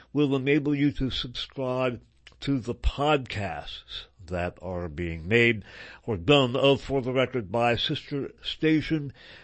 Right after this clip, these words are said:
W F M U. So if podcasts are the best way for you to subscribe to the program, W F M U, sister station W F M U, is podcasting the program, and there is a link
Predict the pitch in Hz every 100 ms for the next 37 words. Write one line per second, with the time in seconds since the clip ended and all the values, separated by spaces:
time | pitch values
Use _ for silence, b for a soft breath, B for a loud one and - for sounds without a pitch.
0 | B - 135 117 127 123 98 - 101 98
1 | - - 82 76 98 82 - 92 87 82
2 | - 120 123 117 - 120 117 110 - -
3 | - - 104 95 82 76 107 - - 104
4 | 98 - 90 92 92 101 87 80 B B
5 | B - 107 - - 135 131 120 160 156
6 | 147 170 170 170 170 160 - B B 147
7 | 123 135 131 131 131 123 117 143 165 156
8 | 147 - - 127 - - - 147 139 123
9 | 117 107 110 110 107 110 110 101 117 135
10 | 139 - B B B B 160 156 117 -
11 | - 110 104 - 95 85 - 80 80 -
12 | 151 139 139 123 117 110 104 92 87 113
13 | 120